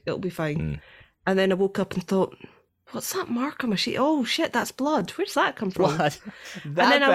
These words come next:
Speaker 1: looked
Speaker 2: bad?
Speaker 1: at the back of my
Speaker 2: <laughs>
Speaker 1: heel and it was covered in blood. I was like,
Speaker 2: Oh, well.
Speaker 1: "Oh, oh shit."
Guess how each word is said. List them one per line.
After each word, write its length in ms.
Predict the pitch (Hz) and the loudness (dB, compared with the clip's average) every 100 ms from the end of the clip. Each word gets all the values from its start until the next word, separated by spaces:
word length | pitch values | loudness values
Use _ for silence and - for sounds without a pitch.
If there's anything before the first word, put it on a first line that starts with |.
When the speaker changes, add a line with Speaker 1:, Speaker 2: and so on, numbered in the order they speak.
| 349 | 6
Speaker 1:
looked 160 | 104 | 4
Speaker 2:
bad? 20 | |
Speaker 1:
at 100 | 330 | 2
the 80 | 269 | 2
back 280 | 233 285 - | 4 2 4
of 60 | 262 | 4
my 120 | 247 | 4
Speaker 2:
<laughs> 0 | |
Speaker 1:
heel 500 | 226 269 262 175 165 - - - | 2 4 4 4 -2 -16 -12 0
and 120 | 240 | 2
it 100 | 240 214 | 2 2
was 200 | 233 185 175 - - - | -2 0 -6 -8 -8 -2
covered 480 | - 269 294 277 | 0 2 4 4
in 100 | 247 220 | 4 4
blood. 480 | 202 254 196 131 - - _ - _ _ | 4 4 4 0 -8 -8 _ -20 _ _
I 60 | 220 | -2
was 140 | 214 | 2
like, 100 | 147 | 2
Speaker 2:
Oh, 400 | 147 131 95 82 | 4 4 2 0
well. 20 | 95 | 2
Speaker 1:
"Oh, 600 | 370 415 349 196 165 170 - _ _ _ | 4 6 6 4 0 -2 -12 _ _ _
oh 180 | 359 370 | 2 2
shit." 800 | - - 349 254 - - - - | 2 2 2 2 0 0 0 -2